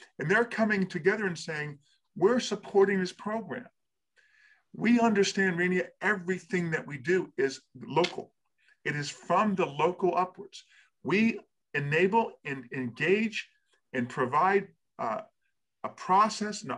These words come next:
operation for a local community. We have an organization called, um, Operators Without Borders. Operators Without Borders is a Vancouver-based nonprofit. They're coming in and they're teaching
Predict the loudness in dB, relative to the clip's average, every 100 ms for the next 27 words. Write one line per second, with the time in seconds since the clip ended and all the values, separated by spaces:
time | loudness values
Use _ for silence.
0 | 0 0 0 2 2 0 -6 -6 0 0
1 | 0 -2 0 0 0 -6 -6 -4 -4 -8
2 | -12 _ -20 -20 _ _ _ -2 2 2
3 | 2 2 4 4 4 2 -4 0 2 2
4 | 0 _ _ -8 -4 -4 -4 0 0 2
5 | 2 2 2 -2 -12 -16 -6 0 0 0
6 | -8 -6 -6 -8 -16 -18 _ _ -2 0
7 | 2 0 -2 -2 0 0 0 0 0 -2
8 | -6 -8 -4 0 0 2 0 0 -2 -2
9 | 0 -2 -2 -4 -4 -6 -14 _ _ _
10 | _ -6 -2 -2 -2 0 0 -2 -14 _
11 | _ _ -20 -20 -20 -20 _ -6 0 2
12 | 2 0 0 2 4 4 4 0 -6 _
13 | -20 _ -2 2 2 0 -4 -2 -2 -2
14 | -6 -6